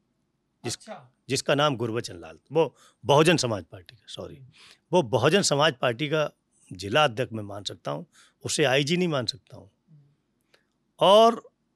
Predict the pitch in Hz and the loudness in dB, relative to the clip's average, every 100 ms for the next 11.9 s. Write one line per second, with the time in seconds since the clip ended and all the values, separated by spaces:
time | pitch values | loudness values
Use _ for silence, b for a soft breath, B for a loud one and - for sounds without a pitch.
0 | _ _ _ _ _ - 127 214 127 170 | _ _ _ _ _ -6 4 4 6 2
1 | - - 214 196 208 220 208 170 170 143 | 4 4 4 4 2 2 4 4 4 2
2 | 113 110 101 107 101 _ _ _ 165 147 | -4 -6 -10 -12 -16 _ _ _ -20 -20
3 | _ _ _ - 190 202 - - 208 202 | _ _ _ -16 -6 -6 -4 2 2 4
4 | 233 208 185 175 202 196 185 147 147 156 | 2 2 -2 -4 -4 0 2 2 2 -2
5 | 254 277 233 220 214 208 - _ _ _ | 0 0 2 4 4 2 -4 _ _ _
6 | 170 - 202 214 220 175 143 151 190 302 | -2 0 2 4 6 4 2 0 0 0
7 | 240 - 233 202 165 208 214 - 185 165 | 0 0 2 2 2 0 0 2 2 0
8 | 143 151 165 175 160 123 151 156 160 147 | 0 0 2 2 0 -2 -4 -2 -2 -2
9 | 165 135 147 143 147 143 147 143 143 b | -2 -6 -6 -6 -6 -8 -10 -12 -16 b
10 | b b - 240 262 143 196 220 220 185 | b b 0 4 4 6 6 6 6 2
11 | 147 143 135 117 98 - 98 - | 2 0 0 -2 -6 -14 -20 -20